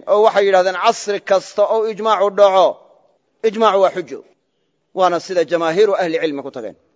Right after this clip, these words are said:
Waxaana sawaaba wakhti kasta uu ijmaacu dhaco inuu xujo yahay, ee aanu wakhtigii saxaabada ku gaar ahayn. Sababtuna waxay tahay,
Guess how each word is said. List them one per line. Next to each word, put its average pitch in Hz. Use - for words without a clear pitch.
Waxaana 311
sawaaba 294
wakhti 285
kasta 254
uu 262
ijmaacu 233
dhaco 226
inuu 226
xujo 190
yahay, 139
ee 262
aanu 285
wakhtigii 277
saxaabada 233
ku 247
gaar 196
ahayn. 170
Sababtuna 226
waxay 240
tahay, 180